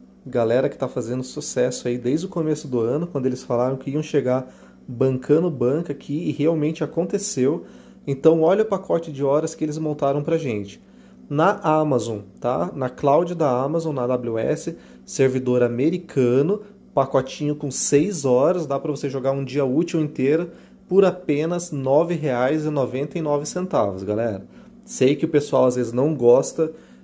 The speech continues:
de pacote de horas, mas é uma tendência de mercado, principalmente por causa da nossa economia. Quatro núcleos, dezesseis gigas de ram,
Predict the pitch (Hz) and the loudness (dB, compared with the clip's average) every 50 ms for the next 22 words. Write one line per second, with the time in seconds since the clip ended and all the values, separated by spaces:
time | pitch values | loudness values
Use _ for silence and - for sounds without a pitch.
0 | - - - 110 110 135 151 - 147 135 - 127 123 120 - 123 110 117 117 113 | -20 -18 -14 -6 -4 -4 -2 -2 -2 -2 2 2 2 2 0 -6 -4 -2 0 2
1 | 117 139 160 156 - 135 123 120 127 143 165 175 160 139 143 139 147 156 156 151 | 2 2 0 0 -4 -4 -2 -2 0 0 -2 -2 -2 0 0 0 0 -2 -4 -4
2 | - 180 202 208 165 131 131 135 143 - 160 139 151 156 156 151 147 147 - 117 | -2 -4 -4 -2 -2 -2 -2 -2 -4 -4 -4 -2 -2 0 0 0 0 0 0 -2
3 | 120 135 147 156 156 - 147 143 - 165 139 135 139 135 - 165 160 - 147 139 | -2 0 -2 -2 -2 -2 -4 -2 -2 -2 -2 -2 -4 -6 -6 -8 -2 0 0 0
4 | - 156 147 143 147 147 - 180 175 - 185 190 226 240 214 147 113 107 - - | 2 0 0 2 0 0 0 -4 -4 -2 -2 -2 0 -2 -2 -4 -6 -6 -10 -14
5 | - - - - - - - - - 170 202 - - 165 156 147 139 151 160 156 | -20 -20 -20 -20 -20 -20 -8 2 4 4 4 4 2 0 0 2 2 0 0 -2
6 | - 175 180 - - - - - - 139 120 120 135 131 - - - 196 240 233 | -6 -8 -8 -10 -12 -20 -20 -16 -14 -10 -4 -2 -2 -2 0 2 2 2 2 2
7 | 202 202 202 185 180 143 143 123 127 131 127 147 190 202 | -2 -4 -4 -4 -4 -2 -2 -2 0 0 0 0 0 -2